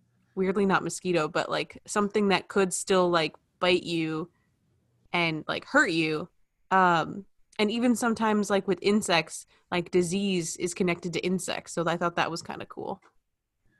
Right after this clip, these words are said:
that that story has that. The other half of it, but I think is more of, like, a moral, like, don't, you better not follow the path of that or you might turn into a striga and what you're gonna be doing is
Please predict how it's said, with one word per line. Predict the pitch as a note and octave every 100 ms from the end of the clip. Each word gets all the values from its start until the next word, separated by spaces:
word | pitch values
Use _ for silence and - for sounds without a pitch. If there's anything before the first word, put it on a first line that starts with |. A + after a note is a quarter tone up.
| _
that | F#3
that | F3 -
story | - G3 G3
has | F3 D#3+
that. | F3 - - - - _ _ -
The | - _
other | A4+ B4 E4
half | F#3+ F#3 F#3
of | F#3+ F3
it, | F3 F3 C#4
but | - -
I | B3 C#4+
think | A#3 G3
is | G3+ G3
more | F#3+
of, | F#3 F3
like, | F3 E3 - _ _ -
a | F3+
moral, | F#3 F#3+ G3+ G3 F#3 F#3 F3+
like, | E3 D3+ - _
don't, | D#3+ D#3+ G3+ _ _ _ _
you | E3+
better | F3 G3+ G#3+
not | A3+ A3+ - -
follow | G3+ A3
the | G#3
path | G3+ A3 A3+ A3+
of | F3+
that | B3 C#4
or | G3+
you | F3+
might | F#3 G3+
turn | G3+ A3
into | G#3+ G#3+ A3+ G3
a |
striga | F#3+ - - A3+ A#3+ G3+ F3+ F#3 -
and | F3 F3 F3+ F3
what | D#3+
you're | G3+
gonna | F#3 G3
be | F#3 F3
doing | G#3+ A#3 G3 E3+
is | D#3+